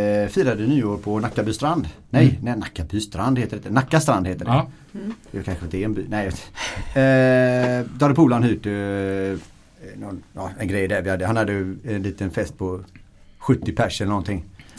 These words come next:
Speaker 2: En liten tillställning så.
Speaker 1: Ja, precis. Men, och hotellet var lite uppe där, så man, så man ser ut över hela vattnet och jag vet inte vad jag såg riktigt, men det var mot Kaknästornet och Gärdet och bort där, du vet, Anna, och det sköts fyrverkeri något så in i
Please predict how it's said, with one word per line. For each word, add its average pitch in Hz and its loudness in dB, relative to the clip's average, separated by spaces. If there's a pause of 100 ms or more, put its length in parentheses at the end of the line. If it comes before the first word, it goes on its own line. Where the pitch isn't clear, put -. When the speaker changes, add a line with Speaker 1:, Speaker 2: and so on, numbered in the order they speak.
Speaker 2:
En 143 2
liten 120 2
tillställning 113 -2
så. 107 -10
Speaker 1:
Ja, 160 12
precis. 127 6
Men, 170 8
och 185 8
hotellet 160 8
var 143 8
lite 131 4
uppe 147 2
där, 147 6
så 127 -2
man, 135 2
så - 0
man 147 4
ser 156 4
ut 160 6
över 190 6
hela 143 6
vattnet 110 2
och 117 0 (220)
jag 135 8
vet 160 6
inte 123 2
vad 117 8
jag 113 8
såg 98 4
riktigt, 117 2
men 110 6
det 180 6
var 131 8
mot 110 2
Kaknästornet 104 2
och 107 2
Gärdet 104 2
och 104 -2
bort - 0
där, 104 2
du 98 2
vet, 92 -2
Anna, 92 -2
och 95 -2
det 101 0
sköts 107 -6
fyrverkeri 107 -2
något 101 -6
så - -8
in 151 -4
i 101 -6